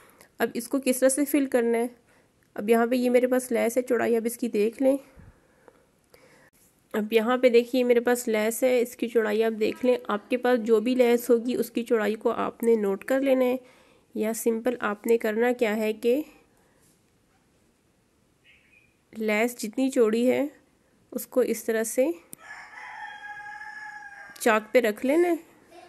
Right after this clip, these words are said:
और यहाँ तक निशान लगा लेना है जितनी लेस की चौड़ाई है। देखिए जिस तरह से मैंने लगा लिया निशान,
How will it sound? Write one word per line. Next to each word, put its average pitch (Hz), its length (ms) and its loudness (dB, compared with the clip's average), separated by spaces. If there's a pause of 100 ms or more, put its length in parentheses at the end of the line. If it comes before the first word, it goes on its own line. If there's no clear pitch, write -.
(920)
और 226 160 4
यहाँ 226 280 4
तक 262 220 0
निशान 233 300 2
लगा 226 200 2
लेना 240 140 6
है 254 60 6
जितनी 233 260 0
लेस 208 240 0
की 247 140 0
चौड़ाई 185 360 2
है। - 180 -8 (2000)
देखिए 247 220 2
जिस 240 160 2
तरह 240 80 4
से 240 120 2
मैंने 220 220 2
लगा 214 300 0
लिया 190 200 -2
निशान, 190 380 -6